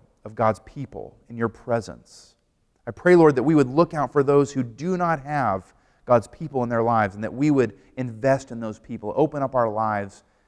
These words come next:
to them. I pray for all those who are lonely in our community, all those who do not have a place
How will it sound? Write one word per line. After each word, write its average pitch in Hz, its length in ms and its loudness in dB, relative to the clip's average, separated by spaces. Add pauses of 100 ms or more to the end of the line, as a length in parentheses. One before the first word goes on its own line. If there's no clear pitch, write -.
(300)
to 117 100 -16
them. 92 340 -8 (3000)
I 135 60 -10
pray 160 180 4
for 151 200 2
all 139 200 6
those 143 240 4
who 135 100 -2
are 117 120 6
lonely 135 400 0
in 120 80 2
our 113 80 2
community, 120 540 -4
all 120 180 4
those 120 260 -2
who 113 100 -12
do 107 120 -10
not 117 160 -2
have 110 160 -10
a 104 60 -6
place - 500 -6